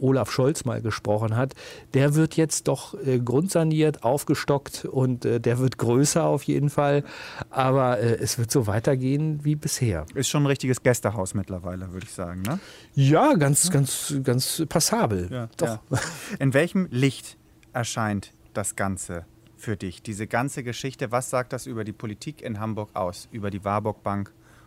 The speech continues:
Speaker 2: und den Cum-Ex-Skandal?
Speaker 1: Also, dass es hier enge Kontakte zwischen Sozialdemokraten und Wirtschaft gibt,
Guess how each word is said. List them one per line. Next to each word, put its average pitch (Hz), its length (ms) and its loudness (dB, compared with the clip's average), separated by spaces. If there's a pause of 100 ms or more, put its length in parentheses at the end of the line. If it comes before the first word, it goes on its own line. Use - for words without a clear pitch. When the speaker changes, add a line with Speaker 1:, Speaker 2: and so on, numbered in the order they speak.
(140)
Speaker 2:
und 98 160 -6
den 95 240 -6
Cum-Ex-Skandal? 90 720 -12 (1200)
Speaker 1:
Also, 131 220 2
dass 139 260 2
es 143 140 2
hier 135 220 2
enge 147 220 4
Kontakte 120 720 -2
zwischen 120 600 -2
Sozialdemokraten 120 1160 2
und 101 260 -6
Wirtschaft 101 440 -2
gibt, - 300 -12